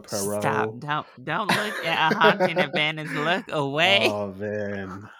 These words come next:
Speaker 2: This is crazy. I, uh,
Speaker 1: They, I don't know if they're purposely trying to disconnect it from those other movies or what, 'cause
Speaker 2: They
Speaker 1: they
Speaker 2: should.
Speaker 1: really have not been, like,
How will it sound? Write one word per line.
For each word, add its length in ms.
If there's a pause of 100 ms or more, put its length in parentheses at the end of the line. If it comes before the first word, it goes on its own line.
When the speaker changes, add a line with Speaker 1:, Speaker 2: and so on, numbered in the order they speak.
(300)
Speaker 2:
This 200
is 160
crazy. 640 (1040)
I, 320
uh, 400
Speaker 1:
They, 220 (260)
I 100
don't 180
know 120
if 100
they're 240
purposely 720
trying 420
to 460 (280)
disconnect 640
it 160
from 180
those 220
other 180
movies 440
or 60
what, 240 (280)
'cause 180
Speaker 2:
They 100
Speaker 1:
they 0
Speaker 2:
should. 120
Speaker 1:
really 260
have 160
not 320
been, 220
like, 360